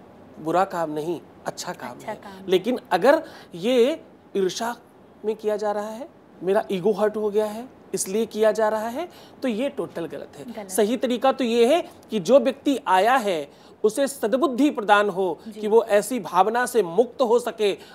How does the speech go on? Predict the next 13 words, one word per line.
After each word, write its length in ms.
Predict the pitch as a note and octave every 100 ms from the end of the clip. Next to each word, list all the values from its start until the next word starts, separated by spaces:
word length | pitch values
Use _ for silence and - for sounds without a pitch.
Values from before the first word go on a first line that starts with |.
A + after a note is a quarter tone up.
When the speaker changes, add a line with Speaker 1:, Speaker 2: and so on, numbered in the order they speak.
| -
Speaker 1:
और 120 | G#3
जिस 240 | E3+ B3
व्यक्ति 360 | G3+ A#3 - B3+
को 160 | A#3 A3
वो 160 | A3
ऐसा 220 | G#3 G3+
करना 380 | F#3+ F#3+ G3 A#3
चाहता 380 | B3+ G#3+ G#3 G3+
है 220 | F#3+ F3 - - - -
उस 180 | G#3+
व्यक्ति 360 | G3 G#3+ A3 A#3+
को 180 | - G3+
सेफ 400 | - B3 C4